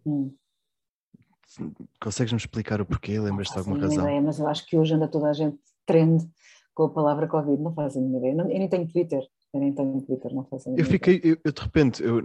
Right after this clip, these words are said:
Speaker 2: às vezes vou pesquisar o nome dos convidados, de repente vejo Sandra Celas e eu fico tipo, "O quê? A Sandra tá aqui, tá aqui trending?" <laughs> E eu assim, "Ah, no,
Speaker 1: O que é que
Speaker 2: no
Speaker 1: é trending?
Speaker 2: episódio
Speaker 1: Eu
Speaker 2: vou-lhe
Speaker 1: nem sei o que é que é
Speaker 2: perguntar."
Speaker 1: trending. Eu nem sei o que é que é trending.
Speaker 2: Estás nos tops, pronto.
Speaker 1: Sim.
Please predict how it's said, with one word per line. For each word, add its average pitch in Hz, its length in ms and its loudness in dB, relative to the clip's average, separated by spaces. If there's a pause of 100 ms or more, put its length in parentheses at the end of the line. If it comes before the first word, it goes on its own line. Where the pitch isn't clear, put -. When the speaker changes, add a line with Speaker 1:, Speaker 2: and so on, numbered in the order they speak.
Speaker 2:
às 104 100 0
vezes 107 160 0
vou 113 80 0
pesquisar 107 280 -2
o - 20 2
nome 110 140 2
dos - 100 -4
convidados, 104 480 0
de - 80 -14
repente 101 200 -2
vejo 104 180 -2
Sandra 101 280 -2
Celas 98 500 -2
e 98 60 -4
eu 95 60 -2
fico - 280 -14
tipo, - 200 -18 (560)
"O 117 60 -2
quê? 85 580 -4
A - 40 -2
Sandra 110 340 -2
tá 101 140 -8
aqui, 104 280 -4 (240)
tá 123 80 -2
aqui 123 180 0
trending?" 120 500 4 (320)
<laughs> 135 1120 4 (320)
E 120 40 4
eu 113 60 6
assim, 110 120 2
"Ah, 147 180 6
no, 185 160 4
Speaker 1:
O - 40 6
que 170 40 6
é 170 40 6
que 156 40 8
Speaker 2:
no 156 80 8
Speaker 1:
é - 20 10
trending? 180 100 6
Speaker 2:
episódio 160 260 8
Speaker 1:
Eu - 20 4
Speaker 2:
vou-lhe 196 160 8
Speaker 1:
nem 226 80 6
sei 214 100 8
o - 40 8
que 202 60 8
é - 20 8
que 208 120 4
é 196 60 8
Speaker 2:
perguntar." 196 80 -2
Speaker 1:
trending. 170 420 6
Eu 196 60 4
nem 196 120 6
sei 190 140 6
o - 40 6
que 170 80 4
é 170 80 6
que 170 80 4
é 165 60 8
trending. 151 420 2 (300)
Speaker 2:
Estás 202 320 4
nos 151 140 4
tops, - 420 2 (140)
pronto. 123 420 0 (720)
Speaker 1:
Sim. 262 280 -6